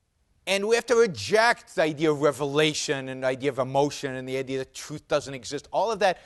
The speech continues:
needs to be explicitly dealt with, explicitly rejected, explicitly turned away. And of course, we have to advocate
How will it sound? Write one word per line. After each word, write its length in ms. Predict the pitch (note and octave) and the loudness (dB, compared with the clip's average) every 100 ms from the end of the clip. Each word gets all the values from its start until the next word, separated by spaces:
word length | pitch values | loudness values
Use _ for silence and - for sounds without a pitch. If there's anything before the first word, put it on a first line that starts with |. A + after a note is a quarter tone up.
| _ - | _ -10
needs 200 | F#3 - | -10 -8
to 80 | |
be 120 | F#3+ - | -10 -8
explicitly 920 | - - - G#3 B3 - A3+ G#3+ F#3+ | -6 -6 -8 -4 -4 -4 -6 -8 -2
dealt 300 | F#3+ G3 - | 2 2 -2
with, 160 | D#3+ - | -10 -10
explicitly 720 | - - - A3 G#3+ F3+ F#3+ | -10 -10 -4 -4 -4 -6 -6
rejected, 500 | D3+ C#3 E3+ - D3+ _ _ _ - | -4 0 -2 -2 -12 _ _ _ -14
explicitly 1000 | D3+ - - - F#3+ A3+ A3 G#3 D#3+ B2+ _ _ _ | -10 -8 -10 -6 -4 -2 -4 -4 -4 -6 _ _ _
turned 280 | - C#3 A#2 | -6 -6 -6
away. 220 | G#2+ E2+ D2+ _ _ _ _ _ _ _ _ _ _ A2 _ _ _ _ _ _ _ _ _ _ _ - | -8 -10 -14 _ _ _ _ _ _ _ _ _ _ _ _ _ _ _ _ _ _ _ _ _ _ 2
And 160 | F3 | 2
of 100 | G3 | 4
course, 200 | - F3 | 2 2
we 140 | D#3+ D#3 | 2 0
have 140 | D3 | 0
to 100 | C#3 | -2
advocate 600 | B2+ C3+ B2+ - B2 B2 | -2 -2 -2 -6 -6 -6